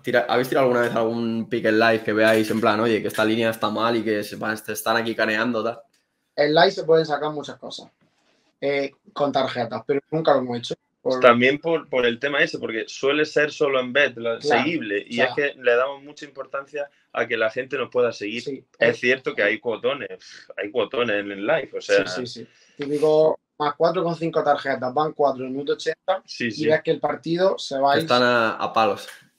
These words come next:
Speaker 3: Sí, sí, sí.
Speaker 2: Y regalos, entre comillas, porque luego en las apuestas no es un regalo de eso, hay, hay muchos, pero sería la-, lanzarlo y que a los dos minutos haga una tarjeta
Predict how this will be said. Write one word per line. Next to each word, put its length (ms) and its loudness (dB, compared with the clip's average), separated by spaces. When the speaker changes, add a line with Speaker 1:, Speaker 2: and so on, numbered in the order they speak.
Speaker 3:
Sí, 100 2
sí, 300 0
sí. 260 -8
Speaker 2:
Y 260 -6
regalos, 560 8
entre 160 0
comillas, 340 0
porque 200 -10
luego 400 -2
en 80 -8
las 120 -2
apuestas 240 -4
no 120 -4
es 160 -10
un 60 -8
regalo 300 -2
de 160 0
eso, 300 -2
hay, 220 0
hay 220 -4
muchos, 320 -6
pero 300 -2
sería 320 6
la-, 320 -2
lanzarlo 840 -4
y 100 -20
que 80 -4
a 60 0
los 100 -4
dos 160 -2
minutos 320 -2
haga 120 2
una 140 -4
tarjeta 560 -4